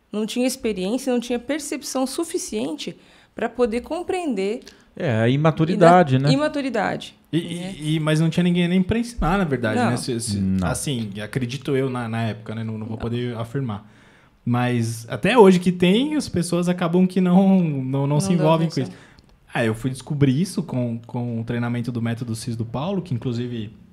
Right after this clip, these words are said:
Speaker 3: é, vocês, vocês tiveram um projeto com eles, com ele, é, com vinte anos, dois mil e dezenove. Não sei
Speaker 1: É.
Speaker 3: quantos anos eu, eu tinha naquela época lá, mas n-, eu já tinha vinte anos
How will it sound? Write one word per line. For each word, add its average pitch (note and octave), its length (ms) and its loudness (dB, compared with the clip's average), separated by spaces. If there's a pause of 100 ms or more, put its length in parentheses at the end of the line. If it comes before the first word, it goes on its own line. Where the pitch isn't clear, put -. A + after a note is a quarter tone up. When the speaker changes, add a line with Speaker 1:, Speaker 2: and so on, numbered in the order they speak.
Speaker 3:
é, G#2+ 280 -6
vocês, A2+ 220 -8
vocês A2+ 260 -14
tiveram A#2 280 -8
um A2 40 -4
projeto A2+ 380 -4
com B2 160 -4
eles, D3+ 400 -4 (540)
com A#2+ 160 -4
ele, D#3+ 280 -4 (380)
é, A2+ 540 -4 (260)
com B2 140 0
vinte C3+ 260 -2
anos, D3 380 -6 (120)
dois A2 160 -8
mil A#2 60 -6
e A2+ 40 -6
dezenove. A2 440 -6 (480)
Não D3+ 80 -2
sei F3 160 -4
Speaker 1:
É. E3 60 -4
Speaker 3:
quantos B2 180 -4
anos A#2 180 -4
eu, G#2 180 -2
eu G2+ 180 -6
tinha A2+ 200 -4
naquela A2+ 300 -2
época A2 300 -6
lá, A2+ 180 -8 (600)
mas A2 960 -2
n-, C3+ 340 -2 (400)
eu C#3 100 -4
já E3 140 0
tinha G3+ 260 0 (140)
vinte G#3 320 2
anos A3 420 0